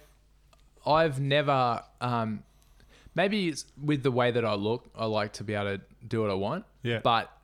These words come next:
Speaker 1: if it comes, like, in the police, like, when it come down to it, like, I respect it, one hundred percent respected the rank. And I used
Speaker 2: Yeah,
Speaker 1: to get
Speaker 2: okay.
Speaker 1: really
Speaker 2: Oh, good.
Speaker 1: cranky with the guys at the academy that would question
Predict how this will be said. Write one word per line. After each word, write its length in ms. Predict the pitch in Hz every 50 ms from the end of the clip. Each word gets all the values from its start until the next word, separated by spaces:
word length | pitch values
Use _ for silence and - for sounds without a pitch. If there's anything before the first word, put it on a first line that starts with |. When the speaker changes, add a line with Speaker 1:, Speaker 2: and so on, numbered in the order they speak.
| _ _ -
Speaker 1:
if 100 | 131 131
it 100 | 156 151
comes, 340 | - 156 147 135 123 110 -
like, 180 | 117 110 101
in 100 | 120 143
the 100 | 147 123
police, 460 | - 131 139 147 139 120 117 - - -
like, 220 | 117 113 110 -
when 100 | 127 123
it 140 | 120 107 101
come 220 | - - 117 110
down 200 | 107 110 110 117
to 160 | - - 110 104
it, 120 | 104 101
like, 240 | 107 107 101 98 - - - _ _ - _ _ _ _ _ _ _ _ _ _
I 80 | 120 120
respect 560 | 120 113 113 110 - - - 117 120 - -
it, 100 | 113 - - - - _ _ _ _
one 240 | - 113 117 120 127
hundred 180 | 127 131 120 113
percent 300 | 110 110 - 120 113 113
respected 480 | 110 110 - - 120 113 - - 110
the 100 | 104 107
rank. 300 | 107 107 117 143 160 -
And 120 | - 110 117
I 120 | 117 123
used 120 | 123 127 139
Speaker 2:
Yeah, 120 | 135 135
Speaker 1:
to 20 | 127 107
get 80 | 101 104
Speaker 2:
okay. 40 | 104 101
Speaker 1:
really 360 | 107 104 107 113 117 117 113
Speaker 2:
Oh, 40 | 104
good. 80 | - 110
Speaker 1:
cranky 240 | 110 117 120 - 123
with 100 | 113 107
the 80 | 101 101
guys 380 | 98 107 107 110 110 110 104
at 140 | 107 104 101
the 140 | 104 104 101
academy 400 | 95 - - 110 113 107 107 104
that 160 | 101 104 98 98
would 140 | 101 95 -
question 580 | - 117 117 127 - - - 113 110 110 107